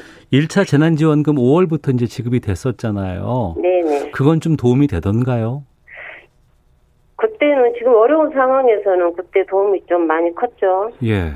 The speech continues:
Speaker 2: 근데 그거는 또 일시적이고
Speaker 1: 음.
Speaker 2: 그게 끝나니까 효과가 바로 또 지금 나타나서 아예 도움이 안 되는 거죠.
Speaker 1: 네.
Speaker 2: 그리고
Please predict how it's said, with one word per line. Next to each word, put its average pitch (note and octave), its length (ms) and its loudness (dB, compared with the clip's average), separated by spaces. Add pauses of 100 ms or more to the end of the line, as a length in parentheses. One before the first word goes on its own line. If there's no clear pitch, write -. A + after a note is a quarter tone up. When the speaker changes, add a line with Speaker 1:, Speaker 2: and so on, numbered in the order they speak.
(120)
Speaker 2:
근데 G#3 280 2
그거는 G#3+ 380 2
또 F3+ 80 4
일시적이고 F#3 1120 2
Speaker 1:
음. F2 480 -2 (760)
Speaker 2:
그게 A#3+ 320 -2
끝나니까 C#4+ 880 0
효과가 C4 480 0
바로 G3 420 -2
또 D#3 520 0 (1900)
지금 F#3+ 180 2
나타나서 E3+ 680 0
아예 D#3+ 360 0 (340)
도움이 E3 600 -2 (1120)
안 D#3+ 180 -2
되는 E3+ 240 0
거죠. - 400 -6 (140)
Speaker 1:
네. G#2+ 260 0
Speaker 2:
그리고 E2 240 -2